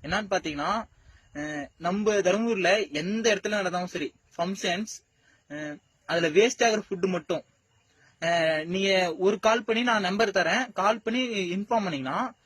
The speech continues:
நானே டைரக்டா வந்து உங்ககிட்ட கலெக்ட் பண்ணிக்கிறேன். ம். அதாவது வேஸ்ட் ஆகுற ஃபுட் மட்டும் நீங்க கொடுத்தா சரி, ஒரு பத்து பேர் இல்லைன்னா அஞ்சு பேருக்கு நீங்க உங்களால முடிஞ்ச ஃபுட்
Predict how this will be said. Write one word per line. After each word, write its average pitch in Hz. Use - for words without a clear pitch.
நானே 202
டைரக்டா 202
வந்து 208
உங்ககிட்ட 190
கலெக்ட் -
பண்ணிக்கிறேன். 127
ம். 202
அதாவது 226
வேஸ்ட் 277
ஆகுற 254
ஃபுட் 233
மட்டும் 226
நீங்க 208
கொடுத்தா 185
சரி, 156
ஒரு 160
பத்து 185
பேர் 208
இல்லைன்னா 190
அஞ்சு 202
பேருக்கு 240
நீங்க 214
உங்களால 190
முடிஞ்ச 196
ஃபுட் 196